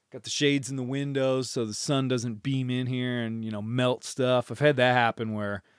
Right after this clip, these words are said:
I left some charts on the table one time, and there was, like, a smaller chart book covering half of one of these, you know, world charts,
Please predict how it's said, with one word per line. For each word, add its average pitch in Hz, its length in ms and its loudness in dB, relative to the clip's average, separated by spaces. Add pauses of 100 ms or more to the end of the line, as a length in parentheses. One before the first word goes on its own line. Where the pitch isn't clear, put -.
(240)
I 123 100 -4
left 123 220 2
some 113 140 -6
charts 123 460 0
on 117 160 -2
the 110 60 -6
table 107 400 -2
one 104 200 -6
time, 101 500 -6 (1080)
and 104 760 -4
there 110 140 -4
was, 98 160 -6
like, 104 160 -2
a 90 100 -4
smaller 131 680 4
chart 135 440 2
book 131 440 0 (560)
covering 113 420 0
half 110 480 0
of 104 160 -8
one 113 200 -4
of 104 100 -6
these, 101 360 -8 (140)
you 113 160 -10
know, 92 480 -12
world 113 560 0
charts, 110 640 -2